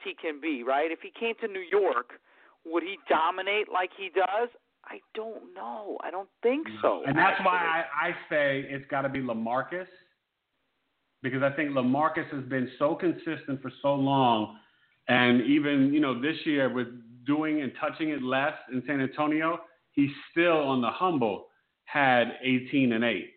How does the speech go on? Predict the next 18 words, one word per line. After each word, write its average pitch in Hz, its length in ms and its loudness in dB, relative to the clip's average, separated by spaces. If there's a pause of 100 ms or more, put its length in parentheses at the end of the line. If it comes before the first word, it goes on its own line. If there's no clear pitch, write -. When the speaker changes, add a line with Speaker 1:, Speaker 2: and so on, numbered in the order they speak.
(560)
Speaker 2:
basically 120 400 -4
eighteen 113 420 -2
and 104 120 -4
nine 101 340 -2
with 98 160 -6
one 117 200 2
and 113 120 0
a 110 60 0
half, 107 320 2 (580)
you 127 100 4
know, 107 200 4
assists 110 560 0
and 101 100 -8
a 98 40 -6
half 110 260 0
a 104 60 -8
block, 104 440 0 (640)
um, 110 580 2